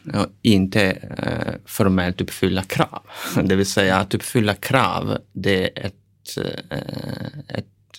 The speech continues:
verktyg för att åstadkomma någonting annat. Så den typ av attityden skulle vi, jag vilja se på sikt, att, att frågan blir inte liksom, vad ska vi göra för att uppfylla kraven, utan vad ska vi göra för att åstadkomma, eh, strålsäkerhet.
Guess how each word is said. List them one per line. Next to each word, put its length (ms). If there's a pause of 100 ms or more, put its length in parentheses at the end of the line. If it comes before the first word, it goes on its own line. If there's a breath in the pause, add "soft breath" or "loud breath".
verktyg 720
för 120
att 160
åstadkomma 340
någonting 320
annat. 600 (840 loud breath)
Så 260
den 380
typ 220
av 100
attityden 680
skulle 420
vi, 260 (500)
jag 160
vilja 200
se 220
på 140
sikt, 560
att, 280
att 120
frågan 500
blir 180
inte 460
liksom, 460 (340 loud breath)
vad 160
ska 160
vi 160
göra 340
för 140
att 120
uppfylla 360
kraven, 540
utan 360
vad 100
ska 160
vi 80
göra 360
för 120
att 40
åstadkomma, 640 (640 soft breath)
eh, 420
strålsäkerhet. 920